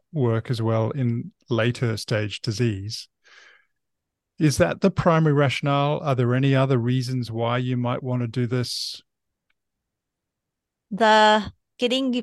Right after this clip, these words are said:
Speaker 2: people, um, earlier in the course of O A into clinical trials and finding that subset of people so that we can test treatments is one of really the,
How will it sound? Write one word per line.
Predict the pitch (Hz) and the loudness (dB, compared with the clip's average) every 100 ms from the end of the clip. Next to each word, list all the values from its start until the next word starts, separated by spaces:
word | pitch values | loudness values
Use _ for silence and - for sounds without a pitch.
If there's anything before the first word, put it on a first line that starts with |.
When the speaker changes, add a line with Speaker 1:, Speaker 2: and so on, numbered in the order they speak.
| - | -4
Speaker 2:
people, | - 214 220 202 196 196 - | -6 -2 0 2 2 0 0
um, | 190 175 165 170 - _ _ _ _ _ | -2 -2 -2 -6 -12 _ _ _ _ _
earlier | 196 202 202 196 196 | -2 0 2 2 2
in | 185 180 | 0 -2
the | 165 156 160 | -2 -2 -2
course | - 170 175 - - | -4 -4 -4 -4 -2
of | 180 165 | 0 0
O | 160 165 | 0 0
A | 160 180 | 0 0
into | 233 190 185 180 | 0 -2 -4 -4
clinical | - 175 165 - | -4 -4 -4 -6
trials | - - 165 180 220 - | -8 -2 2 2 0 -2
and | 175 160 170 - _ | -4 -4 -6 -10 _
finding | - 180 180 190 190 185 190 _ _ _ | 0 2 2 2 0 0 -4 _ _ _
that | 160 156 - | -2 -2 -4
subset | - - 156 175 - 180 175 | -8 -4 -4 -4 -2 0 0
of | 170 156 | -4 -6
people | - 165 - 208 247 254 - - - - | -6 -6 -2 2 2 -2 -12 -16 -16 -10
so | - | -4
that | 180 165 | 0 0
we | 170 | -2
can | 165 190 175 | -4 -2 -4
test | - 170 175 - | -2 -2 -2 -4
treatments | 185 170 160 165 - | -4 -2 -2 -2 -4
is | - 160 180 | -4 -6 -2
one | 165 165 | -2 -2
of | 170 - | -4 -6
really | 165 165 160 151 | -4 -2 -2 -2
the, | - - - | 0 2 2